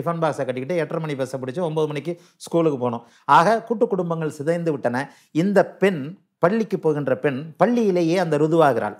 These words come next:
அவளுக்கு கூச்சமாக இருக்கலாம் அல்லது அறி-, அறியாமையாக இருக்கலாம். ருதுவானதே அவ ரெண்டு நாள் மறைச்சிருவா. அப்படிலாம் நிறைய இருக்கு. ஒரு குழந்தைக்கு ருதுவாகிறதுன்றது சொல்லிக் கொடுக்கறது கூட இன்றைக்கு அந்த தலைமுறை, மூத்த தலைமுறை இல்ல. ஒரு ருதுவாகிறதுக்கு மூன்று மாதத்திற்கு முன்னாடியே உன்னுடைய உடலில் இப்படிப்பட்ட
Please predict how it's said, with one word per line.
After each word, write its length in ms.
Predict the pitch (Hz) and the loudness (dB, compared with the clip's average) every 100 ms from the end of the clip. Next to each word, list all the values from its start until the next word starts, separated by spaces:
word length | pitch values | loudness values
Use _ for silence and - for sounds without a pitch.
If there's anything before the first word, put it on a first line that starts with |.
| _ | _
அவளுக்கு 500 | 147 196 196 202 196 | 2 4 4 0 -2
கூச்சமாக 460 | 262 - 208 165 | -2 0 2 2
இருக்கலாம் 340 | 143 131 131 180 - - | 2 2 2 0 -6 2
அல்லது 280 | 170 226 226 | 6 8 8
அறி-, 320 | 185 262 254 | 8 6 0
அறியாமையாக 680 | - 214 262 285 277 240 185 | 2 4 8 8 6 4 4
இருக்கலாம். 360 | 185 165 127 - _ - | 2 0 -4 -6 _ -4
ருதுவானதே 680 | 139 175 247 302 262 208 190 | 2 2 4 6 6 6 4
அவ 160 | 247 208 | 4 4
ரெண்டு 180 | 175 180 | 2 2
நாள் 160 | 190 | 2
மறைச்சிருவா. 420 | 190 170 - 196 139 | 0 0 0 0 -2
அப்படிலாம் 360 | - 139 269 269 | -2 0 2 2
நிறைய 180 | 247 277 | 2 4
இருக்கு. 380 | 226 - - _ _ _ _ _ | 2 -2 -10 _ _ _ _ _
ஒரு 200 | - 139 | -2 -2
குழந்தைக்கு 680 | - 180 240 185 - 123 135 | 4 4 4 0 2 0 0
ருதுவாகிறதுன்றது 1000 | 156 214 240 220 185 170 156 131 123 180 - | 0 4 6 6 4 2 0 0 -2 -2 -2
சொல்லிக் 380 | - 247 294 | 0 2 2
கொடுக்கறது 320 | 233 220 185 175 | 2 0 -2 -2
கூட 140 | 202 | -2
இன்றைக்கு 300 | 185 175 175 | -2 -2 -2
அந்த 280 | 160 143 - _ | -2 -2 -6 _
தலைமுறை, 600 | - 254 294 220 135 - _ | 2 4 2 0 -2 -8 _
மூத்த 320 | - 269 285 | -2 2 4
தலைமுறை 380 | 226 214 214 196 | 2 2 0 -2
இல்ல. 340 | 165 208 180 - _ _ | -2 -2 -2 -6 _ _
ஒரு 160 | - 123 | -6 -2
ருதுவாகிறதுக்கு 680 | 127 160 220 226 208 202 175 | 0 4 6 6 4 -2 -4
மூன்று 260 | 170 185 | -4 -2
மாதத்திற்கு 380 | 180 190 196 185 | 0 0 0 -4
முன்னாடியே 340 | 170 165 156 196 | -4 -2 0 0
உன்னுடைய 480 | 156 165 160 151 | 0 0 2 2
உடலில் 460 | 143 156 180 151 190 | 2 2 2 2 0
இப்படிப்பட்ட 920 | 165 165 220 196 190 175 170 175 - | -4 0 4 4 2 -2 0 -2 -2